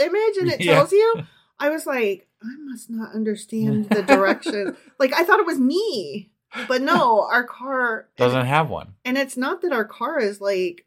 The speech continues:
Speaker 1: super old or dumb or bad.
Speaker 2: Right, yeah.
Speaker 1: It's not.
Speaker 2: No.
Speaker 1: Okay, sorry. The
Speaker 2: Yeah.
Speaker 1: pillars of the heavens quake, aghast at his rebuke. Oh, the what?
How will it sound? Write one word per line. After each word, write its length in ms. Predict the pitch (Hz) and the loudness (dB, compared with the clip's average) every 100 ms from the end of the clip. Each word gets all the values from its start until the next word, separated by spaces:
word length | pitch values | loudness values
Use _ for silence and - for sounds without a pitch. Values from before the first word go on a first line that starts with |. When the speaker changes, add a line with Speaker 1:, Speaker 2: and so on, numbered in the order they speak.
| _ | _
Speaker 1:
super 640 | - - - 247 262 - - | -18 -14 -12 -12 -10 -10 -4
old 300 | 180 220 214 | -2 0 0
or 100 | 175 | -2
dumb 340 | 160 165 214 | -6 -8 -6
or 100 | 214 | -6
bad. 540 | 165 107 - 302 208 190 | -8 -8 -6 -2 0 4
Speaker 2:
Right, 360 | 220 117 101 | 4 4 0
yeah. 260 | - 151 - | -6 -8 -8
Speaker 1:
It's 100 | - | -10
not. 180 | 202 320 202 165 185 143 | -14 -14 -14 -12 -12 -10
Speaker 2:
No. 320 | 180 170 101 101 _ _ _ _ _ | -6 -6 -6 -16 _ _ _ _ _
Speaker 1:
Okay, 300 | - - 175 | -14 -8 -8
sorry. 380 | - - 220 208 | -6 -2 2 2
The 100 | 214 | 0
Speaker 2:
Yeah. 200 | 220 233 | 2 4
Speaker 1:
pillars 360 | 320 330 320 349 | 4 4 4 4
of 360 | - 269 269 254 | 4 2 4 4
the 120 | 269 | 2
heavens 440 | 262 254 247 247 | 2 -2 -2 -4
quake, 520 | - - 226 180 - - | -8 -2 0 0 -6 -8
aghast 760 | 202 190 - 269 196 170 - - 214 | -8 -4 2 2 2 -6 -10 -10 -10
at 100 | 190 | -4
his 300 | 208 196 202 | -2 0 -2
rebuke. 580 | 185 190 208 180 - _ _ - 233 | -4 -2 0 0 -2 _ _ -4 6
Oh, 200 | 254 226 | 8 10
the 120 | 220 | 10
what? 1300 | 196 190 285 508 640 - _ - 127 - 165 294 269 | 10 10 8 4 0 -6 _ -12 -6 -4 2 4 4